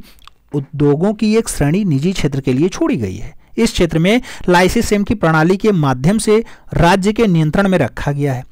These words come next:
सरकार ने लाइसेंस प्राप्त करके बिना किसी नए उद्योग की अनुमति नहीं दी गई है। उपयुक्त पंक्तियों के लिए निम्नलिखित में से किसके बारे में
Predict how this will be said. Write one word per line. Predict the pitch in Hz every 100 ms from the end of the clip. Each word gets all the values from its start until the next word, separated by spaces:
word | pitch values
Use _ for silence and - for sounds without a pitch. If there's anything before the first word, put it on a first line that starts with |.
| -
सरकार | - 165 185 208
ने | 254
लाइसेंस | 254 156 139 233 214
प्राप्त | 170 160 -
करके | 165 156 208
बिना | 156 156
किसी | 165 147 208
नए | 170 147
उद्योग | 143 131 135
की | -
अनुमति | 170 135 170 185
नहीं | 214 262
दी | 143 101
गई | 113 135
है। | 135 - - -
उपयुक्त | 156 170 220 208
पंक्तियों | 165 156 160 180
के | 185 175
लिए | 180
निम्नलिखित | 190 160 143 170
में | 156 139
से | 170
किसके | 165 139 170
बारे | 143 113 117
में | 165